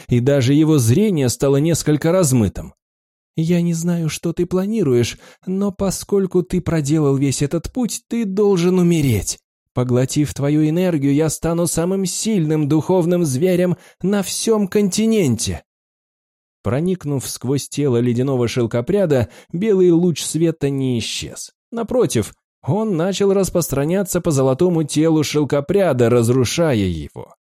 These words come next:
Тем не менее, шелкопряд небесного сна не выявил никаких признаков боли. С некоторым сожалением он тут же сказал: «Изначально я планировал поболтать с тобой некоторое время, поскольку не хотел быть таким уж бессердечным.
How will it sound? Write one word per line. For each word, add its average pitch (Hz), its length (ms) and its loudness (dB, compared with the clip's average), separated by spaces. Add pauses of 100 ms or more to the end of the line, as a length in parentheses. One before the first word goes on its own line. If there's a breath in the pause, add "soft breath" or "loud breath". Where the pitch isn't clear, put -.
(140)
Тем 104 220 -2
не 113 100 -2
менее, 175 440 -2 (220 soft breath)
шелкопряд 170 760 -6
небесного 185 520 0
сна 180 320 -2
не 175 160 0
выявил 165 400 4
никаких 156 520 0
признаков 143 640 2
боли. 117 540 0
С - 140 -14
некоторым 196 560 -2
сожалением 180 600 0
он 160 100 -2
тут 160 200 0
же 143 100 0
сказал: 120 580 0 (680)
«Изначально 113 1080 0 (260 soft breath)
я 147 260 0
планировал 143 640 2
поболтать 135 640 2
с - 80 -4
тобой 139 280 4
некоторое 131 580 2
время, 117 640 2
поскольку 180 560 2
не 185 140 2
хотел 180 420 2
быть 156 200 4
таким 147 400 0
уж 127 160 2
бессердечным. 123 1080 0